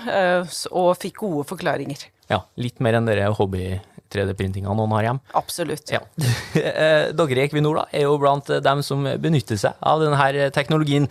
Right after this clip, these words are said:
Speaker 2: til å spare miljøet og, eh, penger. Det skal vi få høre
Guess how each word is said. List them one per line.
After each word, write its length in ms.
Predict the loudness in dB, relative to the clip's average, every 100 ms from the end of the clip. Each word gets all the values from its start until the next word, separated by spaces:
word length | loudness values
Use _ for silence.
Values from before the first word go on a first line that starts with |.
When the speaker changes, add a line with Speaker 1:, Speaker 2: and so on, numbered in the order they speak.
| -4 -14 -2
Speaker 2:
til 80 | 0
å 60 | 2
spare 380 | 4 4 4 2
miljøet 680 | 2 0 0 -2 0 -2 -2
og, 360 | -6 -6 -6 -4
eh, 160 | -2
penger. 340 | -2 -2 -4 -2
Det 120 | -4
skal 140 | -4 -8
vi 60 |
få 160 | -2 -2 0 -2
høre 380 | -2 -2 -2